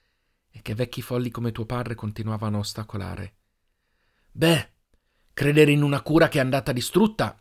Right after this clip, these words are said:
non mi sembra comunque l'opzione più scaltra. La provocò Gera, che a questo punto aveva bisogno di recuperare quante più informazioni possibili.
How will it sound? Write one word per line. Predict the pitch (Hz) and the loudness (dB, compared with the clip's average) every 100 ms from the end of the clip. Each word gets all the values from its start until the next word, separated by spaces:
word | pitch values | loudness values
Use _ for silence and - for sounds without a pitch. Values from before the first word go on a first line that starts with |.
| _ | _
non | 151 160 143 | -2 0 0
mi | |
sembra | 139 208 165 123 120 | 0 2 2 0 -4
comunque | 120 117 110 | -4 -4 -2
l'opzione | 113 107 - - 110 | -2 -4 -4 -2 -2
più | 110 | -4
scaltra. | 107 - 107 98 - 104 98 - _ _ _ | -6 -6 -6 -6 -8 -8 -10 -14 _ _ _
La | - | -2
provocò | 143 139 143 156 | 4 4 4 4
Gera, | 123 127 113 110 | 4 4 2 0
che | 139 | -2
a | |
questo | - 170 202 | -2 -2 -2
punto | 202 208 | 0 2
aveva | 180 135 127 | 2 2 2
bisogno | 127 127 160 151 | 0 0 0 0
di | 127 | 0
recuperare | 120 - 139 139 143 | -2 -2 0 2 0
quante | - 156 151 | 2 0 0
più | - 127 | -6 -6
informazioni | - 117 113 135 127 | -6 -8 -6 -6 -6
possibili. | 110 - - 90 87 90 | -8 -10 -10 -10 -10 -14